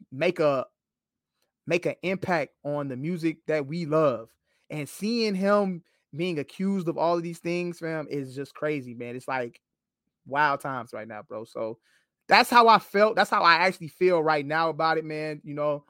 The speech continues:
and then obviously they settled, you know, and, um, you know, and, uh, you know, and that's that pretty much. So he can't, like, he's not gonna get, like, charged with any crime or anything like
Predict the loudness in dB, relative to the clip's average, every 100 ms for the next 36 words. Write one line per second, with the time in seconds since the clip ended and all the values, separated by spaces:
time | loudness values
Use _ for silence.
0 | _ _ _ _ -6 -4 -4 -2 -4 -4
1 | -4 -4 -4 -2 0 0 -2 -6 _ _
2 | _ _ _ _ -14 -6 -4 -2 -4 -8
3 | -10 -12 -10 -10 -10 -8 -10 -12 -18 _
4 | _ _ _ _ _ -12 -6 -4 -4 -6
5 | -6 -6 -8 -10 -8 -6 -8 -6 -2 -2
6 | -2 -8 -10 -6 -6 -8 -10 -10 -12 -10
7 | -10 -8 -8 -10 _ _ _ _ _ -12
8 | -8 -6 -6 -8 -6 -6 -8 -2 0 0
9 | -2 -8 -12 -12 -8 -4 -2 -2 -4 -12
10 | -16 -12 -12